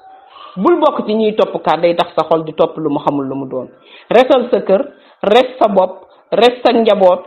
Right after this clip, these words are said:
res sa participation ci société bi, res sa borom kër. Moo xam dëng na ak dëngul, ma nga ca am nekku ca, man yooyu yépp du sama mbir, ndax yow lañ koy bindal.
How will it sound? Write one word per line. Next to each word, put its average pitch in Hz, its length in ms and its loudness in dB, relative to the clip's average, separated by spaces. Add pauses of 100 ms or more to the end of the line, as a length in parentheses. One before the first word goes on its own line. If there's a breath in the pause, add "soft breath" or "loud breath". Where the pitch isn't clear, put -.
(220)
res 262 300 2
sa 254 100 0
participation 214 840 0
ci 254 140 -4
société 240 460 2
bi, 180 180 -6 (260 loud breath)
res 180 200 -2 (100)
sa 170 80 0
borom 156 340 0
kër. 143 160 -6 (520)
Moo 208 180 2 (120)
xam 185 260 -2
dëng 208 260 0
na 202 140 2
ak 190 120 -4
dëngul, 170 360 -4
ma 196 100 2
nga 202 180 2
ca 196 140 2
am 202 160 -4
nekku 214 300 -4
ca, 160 100 0
man 175 180 -6
yooyu 202 220 -4
yépp 233 220 -10
du 160 80 -8
sama 147 220 -6
mbir, 135 220 -10
ndax 156 160 -8
yow 170 120 4
lañ 156 180 0
koy 151 140 -6
bindal. 139 320 -8